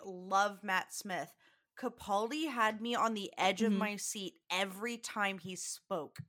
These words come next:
Speaker 1: I was just infatuated with Matt Smith
Speaker 2: <laughs>
Speaker 1: that I wanted to just stare at him. But
Speaker 2: Mm-hmm.
Speaker 1: Peter Capaldi just spoke with such determination that you're just like, "Okay, I'm listening."
Speaker 2: Ah,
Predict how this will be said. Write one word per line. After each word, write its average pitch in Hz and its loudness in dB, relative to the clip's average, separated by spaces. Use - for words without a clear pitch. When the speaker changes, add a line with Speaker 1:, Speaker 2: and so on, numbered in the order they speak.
Speaker 1:
I 247 10
was 370 2
just 302 -4
infatuated 208 4
with 165 -4
Matt 214 4
Smith 208 -2
Speaker 2:
<laughs> - -2
Speaker 1:
that 233 4
I 196 4
wanted 233 4
to 214 -4
just - -2
stare 170 0
at 156 -4
him. 160 -6
But 247 4
Speaker 2:
Mm-hmm. 214 2
Speaker 1:
Peter 294 -2
Capaldi 247 -4
just 208 -2
spoke 233 -2
with 233 -2
such - -2
determination 202 -2
that 170 0
you're 185 -2
just 185 -8
like, 185 -4
"Okay, 262 -6
I'm 160 -4
listening." 202 -10
Speaker 2:
Ah, 180 2